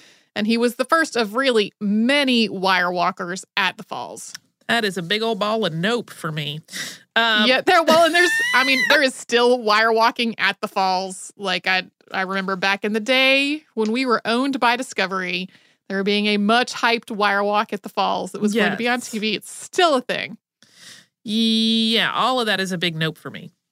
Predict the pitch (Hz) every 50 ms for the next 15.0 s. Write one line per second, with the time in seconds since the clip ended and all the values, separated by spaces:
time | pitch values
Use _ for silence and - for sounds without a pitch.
0 | _ _ _ _ _ _ _ _ _ _ _ - - - 208 190 175 165 165 160
1 | 160 156 160 - - - 190 202 220 214 220 208 208 247 269 285 269 - 285 269
2 | 320 349 320 220 170 156 214 254 220 233 262 262 - 302 220 185 185 - - -
3 | 262 226 - 214 233 254 262 214 226 285 370 285 185 - - - - - - -
4 | - - - - - - - 440 440 - 359 - - - - - - _ - -
5 | _ _ 240 269 277 285 285 294 269 311 285 - - - 277 269 269 277 262 269
6 | 262 - 247 247 220 - 220 196 175 170 170 190 185 180 180 208 214 220 196 -
7 | - 196 190 190 - 185 160 151 - 165 - _ - - - 180 - - - -
8 | _ _ _ - 208 214 202 190 185 175 175 170 160 - - - - 214 - -
9 | - 330 370 392 285 254 233 254 254 262 254 226 202 214 202 - - - - 381
10 | 440 480 494 403 302 240 202 190 180 180 175 185 - - - 320 349 285 233 202
11 | 196 180 170 180 160 180 - - 170 147 147 147 156 170 - - - 220 214 208
12 | 185 190 196 - 226 214 214 220 226 226 - - - 185 175 170 185 180 165 156
13 | 156 143 151 156 160 - - - - 311 285 233 - - 185 202 - - 170 -
14 | - - 196 180 170 160 151 151 156 156 160 160 180 185 175 160 139 113 101 -